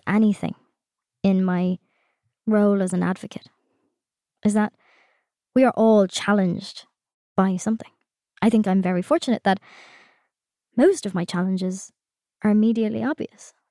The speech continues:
that when you meet me, you can probably figure out that I'm gonna need a footstool to get on the chair, or I won't be able to reach the light switch. But walking into a space like Davos, most people there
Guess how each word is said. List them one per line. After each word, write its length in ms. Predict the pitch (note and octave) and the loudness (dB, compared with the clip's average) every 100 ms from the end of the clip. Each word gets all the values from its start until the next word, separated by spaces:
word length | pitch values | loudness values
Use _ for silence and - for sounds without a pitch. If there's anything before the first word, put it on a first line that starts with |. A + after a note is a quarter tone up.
| - | -2
that 140 | G#3 | 0
when 200 | G#3+ A3 | 2 4
you 100 | G#3+ | 4
meet 260 | G#3 C#4 - | 4 2 0
me, 140 | F3+ | -4
you 140 | F#3 A3 | -4 -2
can 200 | A#3 G3+ | -2 -4
probably 360 | - D#4+ A#3+ | -4 -2 -2
figure 320 | - A3+ G3+ | -2 -2 0
out 220 | B3+ B3 - | 0 -2 -4
that 180 | F3 - _ _ _ _ - | -6 -6 _ _ _ _ -2
I'm 120 | G#3+ | 0
gonna 200 | A#3+ D4 | 2 2
need 160 | A#3+ G3+ | 2 0
a 40 | |
footstool 520 | - - - - F#3 | -2 -4 -4 -4 -4
to 100 | - | -4
get 120 | G3 F#3 | -4 -4
on 140 | F3 | -4
the 60 | E3+ | -6
chair, 540 | - A3 G3 - G#3 _ _ - | -2 -2 -2 -4 -12 _ _ -4
or 460 | G#3 G3+ G3 G3 - _ _ _ _ _ - | -2 0 -2 -4 -8 _ _ _ _ _ -4
I 80 | A3 | 0
won't 240 | C4 E4 | 0 0
be 120 | A#3+ | 0
able 180 | A3+ G#3+ | 0 0
to 80 | G3+ | -2
reach 240 | F#3+ - | -4 -4
the 80 | - | -6
light 260 | F#3+ B3+ - | -2 -4 -6
switch. 420 | - - - - _ _ _ _ _ _ _ _ _ _ - | -12 -14 -14 -18 _ _ _ _ _ _ _ _ _ _ -2
But 80 | A#3+ | 0
walking 320 | D#4+ F#4 C#4 | 0 0 0
into 180 | A3+ G#3 | 0 -2
a 60 | |
space 280 | - G3+ G3+ | -4 -4 -4
like 180 | F#3 F#3+ | -8 -10
Davos, 500 | F3+ F#3+ C#4 E4+ - _ _ _ _ _ _ _ _ _ _ _ _ _ _ _ | -12 -6 -6 -8 -16 _ _ _ _ _ _ _ _ _ _ _ _ _ _ _
most 400 | F#3+ C#4 A4 - | 2 2 0 -6
people 260 | G3+ F#3+ E3 | -8 -6 -4
there 360 | C#3 B2 G3+ | -4 -6 -8